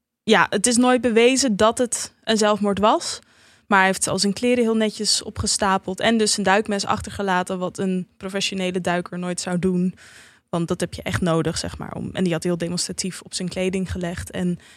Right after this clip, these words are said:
zij gaat eigenlijk naar die plek, wat echt zo'n supermooi wit strand is met palmbomen en weet ik veel. Om te kijken naar, naar die omgeving, weet je wel. En ook de zee, dus waar hij in is gelopen. En gewoon om dat te ervaren van dat het aan de ene kant echt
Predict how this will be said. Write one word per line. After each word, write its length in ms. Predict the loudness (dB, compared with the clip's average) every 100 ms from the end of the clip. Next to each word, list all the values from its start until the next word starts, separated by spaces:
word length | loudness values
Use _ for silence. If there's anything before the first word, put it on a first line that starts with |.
| _
zij 200 | 0 2
gaat 160 | 2 2
eigenlijk 300 | 2 2 0
naar 80 | -2
die 100 | -2
plek, 280 | 4 4 4
wat 140 | 0
echt 160 | 0 0
zo'n 280 | 2 2 2
supermooi 880 | 2 2 0 0 2 4 4 4 4
wit 260 | 2 2
strand 500 | 0 0 2 2 2
is 200 | 0 0
met 160 | 0 0
palmbomen 600 | 0 2 4 4 4 2 0
en 140 | -2
weet 120 | -2 -4
ik 120 | -6
veel. 400 | -2 0 0 -2 _ _ _ _ _ _ 0
Om 500 | 2 4 4 2 0
te 120 | -4 -4 _ 2
kijken 500 | 4 4 4 2 2
naar, 440 | 4 2 0 -4 -12 _ _ _ _ -12 -12 -14 _ _ _
naar 160 | -2 0
die 120 | 2
omgeving, 760 | 0 2 4 4 4 2 0 0
weet 180 | 0
je 60 | 2
wel. 120 | 2
En 100 | 4
ook 180 | 0 0
de 120 | 0
zee, 420 | 4 4 4 4
dus 160 | 2 0
waar 140 | 0
hij 140 | 0 -2
in 180 | 0 2
is 140 | 0
gelopen. 560 | 0 2 2 2 0 0
En 340 | 0 0 0 -6 _ _ _ _ _
gewoon 240 | -2 2 4
om 100 | 4
dat 160 | 4
te 60 | 2
ervaren 540 | 0 2 6 6 6 4
van 240 | 2 2
dat 160 | 2 0
het 120 | -2
aan 100 | 0
de 60 |
ene 240 | 2 2 2
kant 320 | 2 2 2
echt 160 | -2